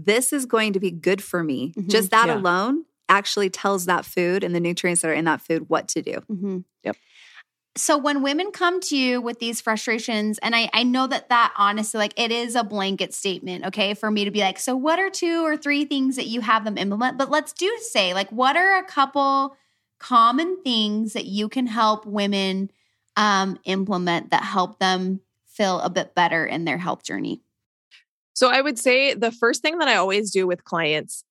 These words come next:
Speaker 3: is, um, is to bring awareness. Um, we cannot change what we are not yet aware of.
Speaker 2: Mm-hmm.
Speaker 3: And, uh, so many people want to come to me and they want to already, like, make changes. And I have to kinda slow them down and say, "Hey, wait,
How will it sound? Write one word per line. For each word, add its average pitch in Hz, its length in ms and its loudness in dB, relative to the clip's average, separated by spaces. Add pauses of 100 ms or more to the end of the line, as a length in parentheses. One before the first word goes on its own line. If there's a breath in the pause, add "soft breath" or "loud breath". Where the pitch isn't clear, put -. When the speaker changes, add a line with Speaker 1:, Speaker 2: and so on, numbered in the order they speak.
Speaker 3:
is, 175 400 0 (100)
um, 180 320 0 (300)
is 196 280 2
to 180 260 -2 (260)
bring 208 260 0
awareness. 156 580 -2 (440 soft breath)
Um, 175 320 4
we 240 100 0
cannot 240 340 2
change 202 300 0
what 196 100 2
we 190 140 2
are 185 80 2
not 175 200 0
yet 185 160 0
aware 160 340 0
of. 269 160 2
Speaker 2:
Mm-hmm. - 320 -4
Speaker 3:
And, 196 560 2 (100)
uh, 190 160 2
so 226 240 2
many 262 220 2
people 240 280 2
want 202 200 0
to 233 80 -8
come 196 280 0
to 208 100 -2
me 190 120 2
and 185 140 0
they 175 80 4
want 175 220 -2
to - 120 -4
already, 175 260 2
like, 160 340 -2
make 165 200 0
changes. 240 680 0 (420 loud breath)
And 202 200 4
I 196 100 4
have 233 180 0
to 240 100 -2
kinda 220 220 0
slow 214 160 0
them 196 140 -2
down 196 180 2
and 202 100 -4
say, 185 140 0
"Hey, 220 240 0
wait, 208 360 2